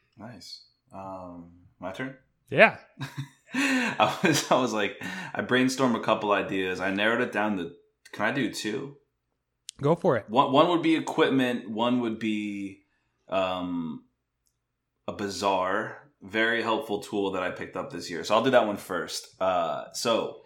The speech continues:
Speaker 1: the most helpful tool for me, no joke, has been a clothing product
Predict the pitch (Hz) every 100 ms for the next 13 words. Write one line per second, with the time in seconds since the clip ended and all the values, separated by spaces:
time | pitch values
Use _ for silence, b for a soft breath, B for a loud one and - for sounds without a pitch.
0 | B B B _ _ 104 107 110 107 120
1 | 139 - - 127 - 135 131 - 127 123
2 | - 107 107 101 90 87 87 92 107 107
3 | 95 101 90 90 - 90 87 82 98 95
4 | 92 90 95 113 _ _ _ _ _ -
5 | 90 - 117 127 117 95 - 87 85 85
6 | 87 -